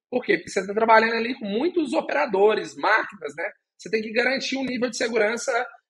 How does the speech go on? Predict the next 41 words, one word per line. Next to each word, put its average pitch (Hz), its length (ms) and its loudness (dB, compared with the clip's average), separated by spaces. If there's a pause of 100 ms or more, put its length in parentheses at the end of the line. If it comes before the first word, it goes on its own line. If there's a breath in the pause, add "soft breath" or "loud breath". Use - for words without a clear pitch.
é, 185 540 6
muito 254 260 -6
alto. 190 280 0 (340)
Mas, 185 140 -8
por 285 140 -6
exemplo, 208 280 -4
dependendo 254 380 -6
do - 20 -14
protocolo 175 480 -4
que - 60 -16
você 151 200 -8
trabalhar, 160 520 2
se - 160 -10
trabalhar, 170 300 0
por 165 100 -2
exemplo, 156 240 -4
com 160 60 -8
um - 20 -20
protocolo 156 380 0
de 151 100 -2
N 151 100 -2
F 151 160 -6
T, 220 260 4 (340)
ele 208 120 2
fica 262 220 0
ali 247 120 -2
na 302 140 2
linha 240 240 -4
do 220 100 -6
contrato, 240 640 -2
por 156 120 0
exemplo, 147 360 2
né? 156 140 0
Então, 220 180 -2
cê, 226 240 -4
você 185 240 -2
não 277 160 -6
tem - 140 -6
que 277 100 -6
mexer 165 380 -4
tanto 226 420 -2